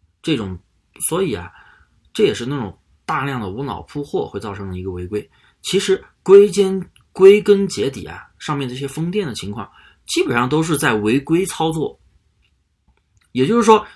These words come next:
你只要不去违规操作，你的店铺是不会被封掉的，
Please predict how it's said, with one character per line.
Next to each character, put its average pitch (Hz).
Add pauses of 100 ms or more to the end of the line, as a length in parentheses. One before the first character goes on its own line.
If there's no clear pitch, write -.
你 139
只 131
要 156
不 104
去 175
违 104
规 143
操 151
作， 156 (400)
你 107
的 107
店 135
铺 110 (1040)
是 -
不 98
会 139
被 143
封 110
掉 107
的， -